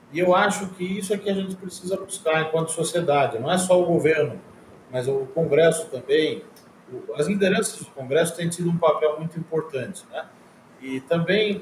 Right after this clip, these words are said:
é, outras instituições, academia, vocês, imprensa, né? Os articulistas,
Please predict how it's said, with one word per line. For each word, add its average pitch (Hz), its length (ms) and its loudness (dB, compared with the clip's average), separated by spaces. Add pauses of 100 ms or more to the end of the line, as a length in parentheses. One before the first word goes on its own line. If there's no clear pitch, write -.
(140)
é, 123 240 -4
outras 147 640 2
instituições, 139 800 -4
academia, 127 800 -6 (420)
vocês, 147 400 0
imprensa, 139 680 -2
né? 123 240 -6
Os 107 200 -16 (920)
articulistas, 120 1200 -6